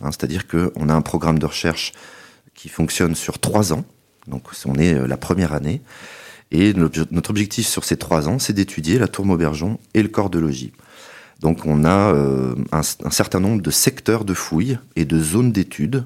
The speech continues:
eh bien, qu'on a, euh, dé-, on a décidé de travailler sur ces secteurs. Et, euh, ça va nous permettre au final, euh, d'appréhender les, l'histoire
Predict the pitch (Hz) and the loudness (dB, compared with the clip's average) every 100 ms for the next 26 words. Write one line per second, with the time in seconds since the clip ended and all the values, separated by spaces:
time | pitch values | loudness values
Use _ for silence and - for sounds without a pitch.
0 | - 71 69 76 - 67 69 78 62 60 | -6 -8 -4 -4 -4 -4 -2 -2 -4 -8
1 | 60 64 65 62 71 - - 87 - - | -8 -8 -6 -6 -4 -6 -2 -4 -4 -2
2 | 71 69 82 - - - - - 87 139 | 0 0 -2 -6 -8 -6 -6 -8 -6 -6
3 | - - - - - - - - 85 107 | -10 -20 -20 -20 -20 -20 -16 0 4 6
4 | 131 85 76 - 87 95 107 117 98 107 | 4 0 -2 0 2 4 4 2 2 0
5 | - 101 - 87 104 127 - - 76 71 | 0 -4 -2 2 4 2 -2 -4 -2 -2
6 | 78 87 - 98 90 87 113 120 101 87 | 0 -2 0 2 2 2 2 4 2 2
7 | 110 - 101 95 120 - | -2 -2 0 0 0 -10